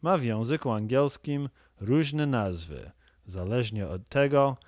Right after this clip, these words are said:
czy jest to rzeka, jezioro, czy morze. Wybrzeże morza czy oceanu to coast.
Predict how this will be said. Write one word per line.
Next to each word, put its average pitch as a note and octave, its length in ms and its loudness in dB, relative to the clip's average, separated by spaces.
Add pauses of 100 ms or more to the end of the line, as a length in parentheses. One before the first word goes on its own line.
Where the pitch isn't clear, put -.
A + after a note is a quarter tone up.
(200)
czy - 140 -6
jest C3+ 240 0
to G2+ 140 -2
rzeka, D3 560 0 (320)
jezioro, C3+ 640 2 (300)
czy D#3 180 -2
morze. G2 580 -2 (920)
Wybrzeże A#2 600 0
morza B2 600 -2 (500)
czy - 200 -8
oceanu C#3+ 760 -2 (120)
to C3 400 0 (300)
coast. - 600 -2